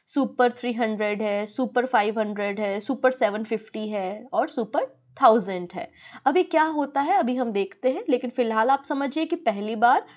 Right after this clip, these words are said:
जब से इस टूर्नामेंट की शुरुआत हुई है तो पहली बार ये सुपर सेवन फिफ्टी स्टेटस कैटेगरी में खेला जाएगा। ट्वेंटी नाइन कंट्रीज के, ट्वेंटी नाइन कंट्रीज के नाइंटी सेवन प्लेयर्स यहाँ पे पार्टिसिपेट करने वाले हैं,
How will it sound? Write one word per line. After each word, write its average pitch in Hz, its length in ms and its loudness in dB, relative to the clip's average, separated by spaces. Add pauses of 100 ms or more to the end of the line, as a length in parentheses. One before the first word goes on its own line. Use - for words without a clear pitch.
(260)
जब 240 140 2
से 311 240 -2
इस 277 400 -4
टूर्नामेंट 240 440 0
की 262 100 -4
शुरुआत 208 520 0
हुई 262 160 -2
है 311 80 0
तो 359 80 -6
पहली 254 360 0
बार 294 200 0
ये 311 60 -4
सुपर 277 360 -2
सेवन 240 360 0
फिफ्टी 240 380 -6
स्टेटस 220 380 -6
कैटेगरी 202 440 -6
में 202 120 -10
खेला 190 300 -2
जाएगा। 240 380 0 (460)
ट्वेंटी 277 380 2
नाइन 349 260 -2
कंट्रीज 254 540 -4
के, 165 260 -8 (300)
ट्वेंटी 254 320 4
नाइन 330 240 -2
कंट्रीज 294 500 -2
के 359 100 -2
नाइंटी 254 400 0
सेवन 269 300 -2
प्लेयर्स 233 420 -2
यहाँ 214 180 -4
पे 233 120 -4
पार्टिसिपेट 208 640 -4
करने 190 300 -6
वाले 202 260 0
हैं, 247 240 -8